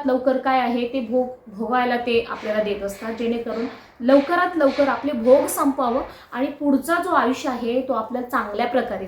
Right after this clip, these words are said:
जावं. जसं, आणि स्वामी महाराजांना ती एक परीक्षा असते महाराजांची, की काही जण काय असतात की जर स्वामी महाराज मागितलं आणि त्यांनी ते दिलं,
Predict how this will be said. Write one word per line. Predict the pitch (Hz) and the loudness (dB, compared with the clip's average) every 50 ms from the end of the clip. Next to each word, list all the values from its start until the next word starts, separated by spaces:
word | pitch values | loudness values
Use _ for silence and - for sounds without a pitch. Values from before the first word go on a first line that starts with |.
| - | -12
जावं. | - 185 180 - 254 - - - - - - - - 233 | -12 -12 -12 -12 -14 -14 -18 -20 -20 -20 -20 -20 -6 -2
जसं, | 269 285 285 349 330 349 - - - - - | -2 0 2 2 0 0 -2 -8 -16 -12 -6
आणि | 269 320 370 | -4 -4 -4
स्वामी | - - 349 294 330 370 | -2 -2 -2 -2 -2 -2
महाराजांना | 370 392 370 339 320 320 320 330 311 311 320 330 | -2 0 0 2 2 2 2 2 0 0 0 -2
ती | 320 392 381 392 | -2 -2 -2 -2
एक | 403 - | -2 0
परीक्षा | 359 302 285 285 - - - 359 | 0 0 0 0 -2 -4 -4 -4
असते | 349 349 359 - 330 330 | -4 -4 -4 -6 -4 -2
महाराजांची, | 320 302 285 262 254 247 233 269 277 277 269 285 285 285 - - - _ _ - | 0 0 0 2 2 0 0 2 0 0 0 0 -2 -6 -6 -10 -20 _ _ -4
की | 320 320 330 | -2 -2 -2
काही | 320 302 285 285 302 | 0 0 0 0 0
जण | 285 311 302 | -2 -4 -4
काय | 294 294 302 302 320 | -2 -2 -2 0 0
असतात | 302 - 302 294 | 0 -2 -2 -2
की | 285 - - 302 311 330 277 | -2 -4 -2 -2 0 0 2
जर | 277 294 | 2 2
स्वामी | 311 - 330 294 277 285 | 0 0 0 0 2 2
महाराज | 294 277 277 262 269 269 262 269 | 4 4 4 4 2 0 2 2
मागितलं | 262 247 226 220 220 254 - 262 240 240 | 2 2 0 -2 -2 -4 -4 -4 -6 -4
आणि | 240 - 247 262 | -4 -2 -2 0
त्यांनी | 262 262 254 262 285 285 | 0 2 2 2 2 0
ते | 285 302 | 0 -4
दिलं, | 247 226 247 233 220 233 240 | -4 -2 -2 -2 -2 -2 -2